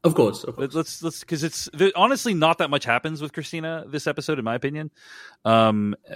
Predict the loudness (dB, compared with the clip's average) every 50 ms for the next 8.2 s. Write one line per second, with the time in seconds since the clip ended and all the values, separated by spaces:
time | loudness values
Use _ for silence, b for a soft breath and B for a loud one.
0 | -16 -14 4 6 8 8 8 6 4 4 4 4 2 6 6 6 8 8 8 6
1 | 6 4 4 2 2 2 4 2 0 -2 -6 -8 -6 -4 0 0 2 0 0 -2
2 | -2 0 0 2 2 0 0 0 0 -2 -2 -4 -4 -4 0 0 0 0 0 0
3 | 2 2 2 4 _ 0 2 2 0 -2 -2 -4 -6 -8 -12 -12 -12 -16 -18 -12
4 | -10 -10 -10 -10 -14 _ _ _ _ b b b b b b b b b b b
5 | b b b b _ _ -4 -2 -2 -2 2 4 6 6 8 8 8 6 6 4
6 | 0 -2 -4 -6 -10 _ _ _ _ -2 0 2 2 2 2 0 -2 -6 _ 0
7 | 0 0 0 0 -4 -2 0 2 2 2 2 0 -2 0 2 4 6 6 8 8
8 | 6 6 4 -2